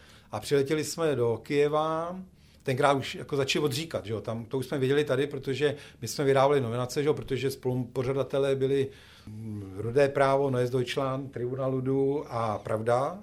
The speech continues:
mm, sovětská, tenkrát byly poprvé, po-, podruhý, předtím byla Moskva, podruhý, takže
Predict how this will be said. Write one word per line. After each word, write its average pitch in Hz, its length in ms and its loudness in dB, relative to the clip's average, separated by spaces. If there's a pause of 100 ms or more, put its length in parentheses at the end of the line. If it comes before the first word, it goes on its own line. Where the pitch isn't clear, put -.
(160)
mm, 170 480 -10
sovětská, 135 760 0
tenkrát 120 260 -4
byly 123 160 -2
poprvé, 113 400 -4 (180)
po-, 117 140 -4
podruhý, 117 500 -2
předtím 123 280 -10
byla 120 120 -4
Moskva, 117 480 -8 (420)
podruhý, 120 360 0
takže 143 380 6